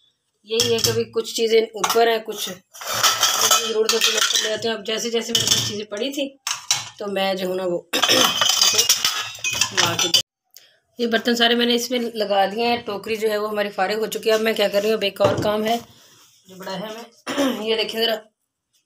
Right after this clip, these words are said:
इसमें कितना कुछ है। इसमें ऐसी चीज़ें भी पड़ी हैं जो कि नहीं होनी चाहिए। अब जैसे ये medicine पड़ी है, हालांकि यहाँ इसका कोई काम तो नहीं है, लेकिन क्या करें, उल्टे काम।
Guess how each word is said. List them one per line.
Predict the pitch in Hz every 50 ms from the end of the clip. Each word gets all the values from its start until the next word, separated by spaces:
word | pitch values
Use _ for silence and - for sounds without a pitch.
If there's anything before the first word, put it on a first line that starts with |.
| _ _ _ -
इसमें | - - - 196 180 -
कितना | 185 - 190 196 180
कुछ | - - - - -
है। | - - - - - - - - - _ _ _ _ _ _ _ _ _ _ _ _ _ _ _ _ - - _ - - _ _ _ _ _ _ _ _ _ _ -
इसमें | 233 208 208 - 220 226 220
ऐसी | 220 220 208 214 226 226 220 226 - - _ _ _ _ -
चीज़ें | 226 220 208 214 220
भी | 233 226 233
पड़ी | 208 202 208 214
हैं | 220 214
जो | 208 208 202
कि | - 226 240 247 247 - _ _ _ _ _ _ _ _ _ _
नहीं | 202 214 233 254 226
होनी | 220 202 196 180
चाहिए। | - 180 175 165 165 170 165 - -
अब | 180 180 175
जैसे | 185 175 - 196
ये | 190 190 185
medicine | 185 185 185 185 180 - 185 175
पड़ी | 180 185 175 175
है, | 175 180
हालांकि | 175 175 175 175 180 175
यहाँ | 180 180 185 190
इसका | 185 - - 202
कोई | 185 185
काम | - 185 180 185 190
तो | 185 214 208
नहीं | 202 214
है, | 233 240 233 - - - - - - - - - - - - - - -
लेकिन | 208 - - 185 175
क्या | - - 202 196 202 196 -
करें, | - 202 185 190 196 - - - - - - - - - - - - - - - - -
उल्टे | 190 185 - - 196 196
काम। | 180 - 185 185 185